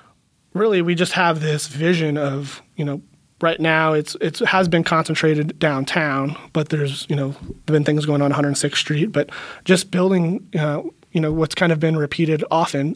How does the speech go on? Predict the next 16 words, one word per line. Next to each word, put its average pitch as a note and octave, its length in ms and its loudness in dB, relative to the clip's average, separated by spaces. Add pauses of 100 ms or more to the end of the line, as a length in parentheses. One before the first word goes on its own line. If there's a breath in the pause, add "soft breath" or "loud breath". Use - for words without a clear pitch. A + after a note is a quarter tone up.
(120)
that D3+ 180 0
smart, D#3+ 320 0
vibrant, D3 400 0
entrepreneurial C#3+ 640 -2
city. C#3 400 0 (500 loud breath)
And, C#3+ 460 0 (420 loud breath)
and D3+ 220 0
that, D#3+ 200 0
that's D#3 300 0
required, D3+ 580 -2
uh, C#3 420 -2 (220)
you D3 100 0
know, D3 80 0
some D3 200 0
investments C#3+ 680 0
through, C3+ 460 0